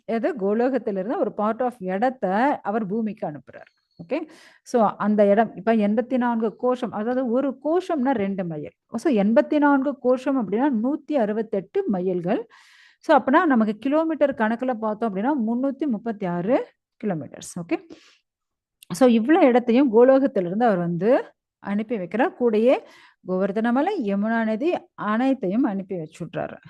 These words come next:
ஓகேங்களா? இப்படி எண்பத்தி நான்கு கோஷம் விஸ்தீரமான கோலோகத்தினுடைய அந்த பகுதியை பூமிக்கு அனுப்பி வச்ச பகவான்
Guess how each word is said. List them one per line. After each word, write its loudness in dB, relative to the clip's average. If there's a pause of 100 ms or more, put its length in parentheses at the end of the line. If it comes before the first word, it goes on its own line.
(280)
ஓகேங்களா? 2 (580)
இப்படி 4 (1400)
எண்பத்தி 4
நான்கு 2
கோஷம் 4
விஸ்தீரமான 0
கோலோகத்தினுடைய 0
அந்த -4 (100)
பகுதியை 2
பூமிக்கு -2
அனுப்பி -4
வச்ச -4
பகவான் 2